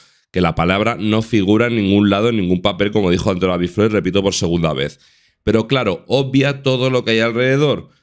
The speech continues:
Como está diciendo la psicóloga, una presión insoportable durante toda su infancia de "tienes que rechazar a tu padre sí o sí,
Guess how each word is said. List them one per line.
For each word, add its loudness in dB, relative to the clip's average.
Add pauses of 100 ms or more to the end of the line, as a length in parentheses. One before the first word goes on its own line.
(140)
Como 0
está 0
diciendo -2
la 0
psicóloga, -2
una -2
presión 0
insoportable -2
durante -2
toda -2
su -2
infancia -4
de -2
"tienes -2
que -2
rechazar -2
a -4
tu -4
padre -2
sí -2
o 2
sí, 0